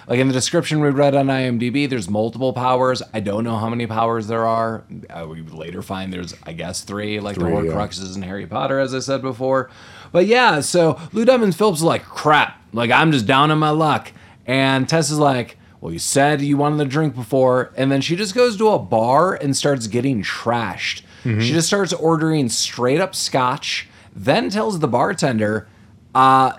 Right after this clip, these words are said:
Speaker 1: <laughs> you, "You're, like, chinsing me on this because, uh, this clearly watered down."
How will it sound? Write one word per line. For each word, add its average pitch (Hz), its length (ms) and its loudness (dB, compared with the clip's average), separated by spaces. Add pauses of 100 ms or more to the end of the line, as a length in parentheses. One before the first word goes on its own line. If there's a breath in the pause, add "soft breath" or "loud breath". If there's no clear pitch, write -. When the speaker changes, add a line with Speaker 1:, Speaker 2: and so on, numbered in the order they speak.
(140)
Speaker 1:
<laughs> 131 180 0 (420)
you, 113 260 -6 (100)
"You're, 123 200 2
like, 110 400 -2
chinsing 165 500 -2
me 127 120 0
on 110 180 -2
this 113 260 -4 (300 loud breath)
because, 170 640 2 (280 loud breath)
uh, 131 300 4
this 135 180 -2
clearly 165 360 0
watered 139 420 2
down." 113 400 -2